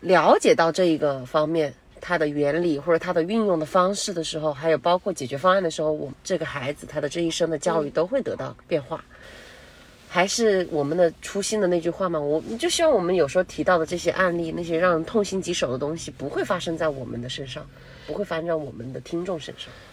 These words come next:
Speaker 1: 嗯。
Speaker 2: 很多期的结尾，我们都在会说，多为自己考虑考虑。有时候这句话是说给自己听的。
Speaker 1: 对。嗯。
Speaker 2: 就是生活当中，无论你是面对家庭生活也好，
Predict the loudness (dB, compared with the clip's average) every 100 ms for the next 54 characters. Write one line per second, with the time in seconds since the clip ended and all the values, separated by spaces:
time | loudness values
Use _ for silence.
0 | -10 -10 -10 -8 -4 0 0 -2 0 0
1 | 0 0 2 4 2 0 -4 -6 -4 -4
2 | -6 -4 -2 -2 -4 -2 6 8 8 6
3 | -4 -6 -4 -4 -4 -6 -8 -12 -16 -20
4 | _ -2 2 6 4 4 2 2 0 -6
5 | -6 -4 -2 -2 -4 -6 -10 -6 -6 -6
6 | -6 -8 -10 -12 -12 -12 -16 -20 -20 -16
7 | -16 -18 _ -20 -20 -20 -20 -16 -8 -4
8 | 0 2 2 0 -2 -6 -10 -6 -2 -2
9 | 0 0 2 0 2 4 2 0 -2 -2
10 | -4 -2 -2 -2 -2 0 2 0 -2 -4
11 | -4 -4 -4 -4 -4 -4 -6 -6 -8